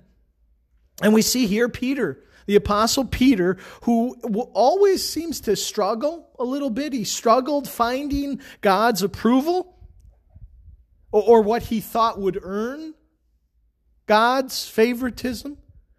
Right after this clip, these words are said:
He, he was the disciple to push himself forward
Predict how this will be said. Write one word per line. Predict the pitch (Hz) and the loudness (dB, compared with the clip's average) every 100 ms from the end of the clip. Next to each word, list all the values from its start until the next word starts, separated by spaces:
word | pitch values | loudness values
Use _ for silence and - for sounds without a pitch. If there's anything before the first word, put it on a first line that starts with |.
| _ - | _ 0
He, | 240 | 4
he | 208 | 4
was | 254 220 | 4 2
the | 226 | 0
disciple | 214 - 220 226 240 | 0 2 2 2 0
to | 208 | -4
push | - 240 - | -2 -2 -2
himself | 233 - 226 220 220 | -4 -2 0 0 -2
forward | 202 208 220 247 254 | 0 2 2 0 -4